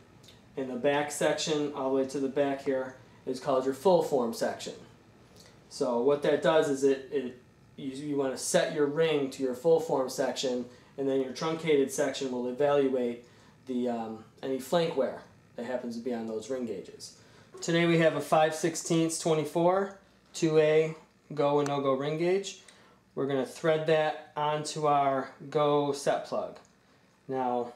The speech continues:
as you can see, that's a, a little bit loose. What we call is that's a, a free spinning ring, means that it continues to spin after I've let go. So that is, that is a bit loose. So what we're gonna do is we're gonna bring that to the back section, like we said before,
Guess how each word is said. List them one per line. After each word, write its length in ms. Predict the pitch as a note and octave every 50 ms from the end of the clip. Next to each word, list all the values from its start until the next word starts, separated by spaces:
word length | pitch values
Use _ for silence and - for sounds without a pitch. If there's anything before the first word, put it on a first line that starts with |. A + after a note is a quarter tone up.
| - - -
as 140 | E3+ E3+
you 60 | F3 F3
can 140 | E3 E3
see, 260 | D3+ - - F3+ E3+ D#3
that's 200 | D#3 D#3+ D#3+ -
a, 240 | E3 C#3+ B2+ B2 - - - _ _ -
a 60 | - D3
little 280 | D3 D#3 E3+ E3 D#3+
bit 300 | D3+ D#3 C#3 - - D3+
loose. 520 | D3+ D3+ C3 A2+ A2 - - - - - - - - _ _ _
What 200 | - C#3+ C3+ C3+
we 140 | D#3 F3 F3
call 360 | E3+ - E3+ D#3 D3+ D3 C#3
is 140 | C3+ C3 C3
that's 300 | - C#3+ C3+ C3 - -
a, 200 | D3 B2+ B2 A2 -
a 100 | A#2 A#2
free 340 | - - - D#3+ D#3+ D#3+ D3+
spinning 540 | - - - - F3 D#3 D3 D3 C#3+ C#3
ring, 320 | C#3 C#3 B2+ A2+ G#2 G2+ G#2+
means 200 | B2 B2 A#2+ A#2
that 240 | B2+ A#2+ A2+ - - -
it 180 | - - - -
continues 440 | - B2 - - G#3+ G#3 F#3+ E3+ -
to 80 | E3+
spin 500 | - - - - D#3+ D3+ D3 C#3+ C#3+ C#3 - - - _ _ _ _ _ _ -
after 380 | - D3+ D3 - - D3 C#3
I've 180 | B2+ B2+ A#2+ B2
let 220 | C3 A#2 - -
go. 280 | - A#2 G2+ E2+ E2 - - _ _ _ _ _
So 220 | - - - C3 B2+
that 200 | C3 D#3 D#3+ D#3+
is, 240 | E3 D#3+ C#3+ - -
that 120 | - E3+
is 140 | E3 E3 D#3 D#3
a 40 |
bit 260 | C#3+ - C#3+ C3 C3 C#3
loose. 200 | C3 A2+ G#2+ -
So 140 | - D3
what 140 | D3+ F#3 G#3
we're 100 | G#3 G3
gonna 160 | F#3 F3 D#3+
do 180 | D3 C#3+ D3 D3
is 120 | C#3+ C3
we're 100 | C#3 D#3
gonna 140 | D3+ D#3 C#3+
bring 260 | B2+ - D#3+ D#3+ D#3+
that 200 | D#3+ D#3 D3+ D#3 -
to 80 | -
the 80 | D#3 D3
back 320 | C3+ C#3+ C3+ C3 B2 -
section, 400 | - - A2 G#2 - - - A#2
like 180 | A#2 A#2 A2+ -
we 60 | A#2
said 240 | A2+ - C3+ C3+ C#3+
before, 420 | - - - C3+ A#2+ A#2 A#2 A#2